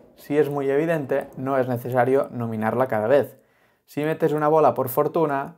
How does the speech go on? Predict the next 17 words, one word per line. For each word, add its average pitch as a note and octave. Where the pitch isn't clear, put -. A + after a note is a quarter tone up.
perderías C3
el B2
turno. A2+
Esos A#2+
tiros C3
de C3+
suerte D#3+
no C3
serían C3
válidos C3+
en A#2+
las A#2
normas B2+
oficiales A#2+
de A#2
bola C3
ocho, C#3